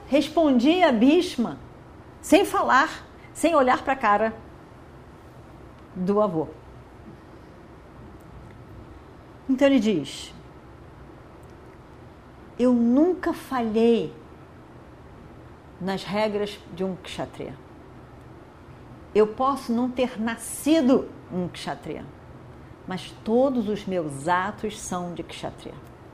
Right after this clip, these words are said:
Afinal de contas, o meu nascimento não é importante,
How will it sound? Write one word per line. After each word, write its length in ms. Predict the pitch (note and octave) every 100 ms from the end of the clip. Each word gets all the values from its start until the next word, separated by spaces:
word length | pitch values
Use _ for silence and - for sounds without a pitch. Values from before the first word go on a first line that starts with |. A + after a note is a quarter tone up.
| - - - - - - - - -
Afinal 400 | G3 - G#3+ G3+
de 80 |
contas, 560 | E3+ - A3 G#3+ G3 F3+
o 60 | G3
meu 180 | A3
nascimento 720 | A3+ G#3 - G3+ A3 A3+ A#3+ A#3
não 560 | F3+ F#3+ G#3 A3+ C#4+ C4+
é 80 | A3+
importante, 880 | A#3 E3 D3 - E3+ C#3+ - -